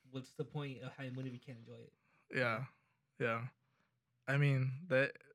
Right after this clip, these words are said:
Speaker 2: yeah, that's kind of what, uh, what I was thinking about too, that, like, you could be, you could be money rich, but time and health poor. 'Cause, like, if you don't have, if you don't have all three,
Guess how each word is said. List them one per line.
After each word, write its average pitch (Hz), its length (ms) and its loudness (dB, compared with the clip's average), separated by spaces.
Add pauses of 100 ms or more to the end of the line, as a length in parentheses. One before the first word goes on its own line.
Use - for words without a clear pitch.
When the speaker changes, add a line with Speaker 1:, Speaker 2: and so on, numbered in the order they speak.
(320)
Speaker 2:
yeah, 151 340 6
that's 139 240 4
kind 165 200 4
of 160 80 6
what, 151 160 8
uh, 123 340 6
what 127 180 2
I 127 80 2
was 120 120 -2
thinking 143 220 0
about 131 260 0
too, 147 220 2
that, 123 200 0
like, 120 280 -6 (1700)
you 143 200 6
could 147 140 4
be, 135 420 6 (520)
you 135 120 4
could 143 100 2
be 151 120 8
money 135 380 8
rich, 131 520 4 (120)
but 127 180 4
time 135 260 4
and 139 100 8
health 135 300 4
poor. 147 480 4 (1040)
'Cause, 131 180 0
like, 113 380 0 (260)
if 135 140 -2
you 139 80 8
don't 165 140 8
have, 165 340 8
if 156 140 8
you 190 100 10
don't 240 120 6
have 214 160 6
all 156 160 10
three, 139 560 6